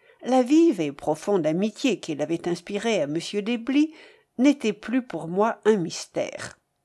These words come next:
comme j'avoue qu'elle l'avait été autrefois, quand il ne laissait guère voir que ses défauts. Mais depuis qu'il avait cessé de se croire condamné à une existence isolée,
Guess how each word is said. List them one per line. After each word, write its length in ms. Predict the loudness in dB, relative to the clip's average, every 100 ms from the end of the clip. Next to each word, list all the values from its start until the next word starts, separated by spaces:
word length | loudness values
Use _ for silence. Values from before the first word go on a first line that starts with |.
| _ _ _
comme 260 | -6 -4 -4
j'avoue 420 | -4 -2 -2 -4
qu'elle 260 | -2 -2 0
l'avait 200 | 0 -2
été 420 | -2 -2 0 0
autrefois, 640 | -2 -6 -8 -4 -2 -2 -6 -20 _ _
quand 260 | -10 -8 -4
il 160 | -2 2
ne 100 | 2
laissait 340 | 0 -2 -2
guère 240 | 0 0
voir 320 | 2 0 0 0
que 120 | 0
ses 200 | 0 0
défauts. 500 | 0 -4 -6 -12 -12 _ _ _ _ _ _ _ _ -4
Mais 280 | -2 -2 -6 _ -20 _
depuis 440 | -2 -2 2 0 0
qu'il 240 | 0 0
avait 180 | 2 0
cessé 500 | -2 -4 -4 -4 -2
de 120 | -2
se 160 | -4 -6
croire 460 | -4 -4 -4 -6 -2
condamné 640 | 2 4 4 2 2 2
à 80 | 2
une 200 | 2 0
existence 680 | -2 -2 -6 -4 -2 -2 -6
isolée, 680 | -6 -2 2 2 2 0